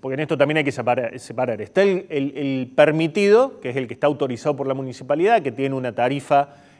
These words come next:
eh, eh, establecida, con áreas delimitadas. Por ejemplo, básicamente para que la gente se ubique,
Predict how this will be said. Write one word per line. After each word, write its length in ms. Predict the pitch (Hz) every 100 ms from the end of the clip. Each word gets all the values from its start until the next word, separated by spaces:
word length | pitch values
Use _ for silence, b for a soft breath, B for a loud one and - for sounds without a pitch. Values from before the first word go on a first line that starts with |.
| B
eh, 460 | 120 110 110 110 -
eh, 360 | 113 110 104
establecida, 880 | 113 - 120 147 160 - 220 220 208
con 240 | - 117 131
áreas 500 | 147 143 147 143 - B B -
delimitadas. 680 | 127 131 143 156 214 208 -
Por 180 | 165
ejemplo, 420 | - 143 139 123 -
básicamente 480 | 123 139 - 131 139
para 140 | 113 104
que 40 |
la 60 | 104
gente 240 | 131 123
se 80 | 139
ubique, 340 | 165 180 180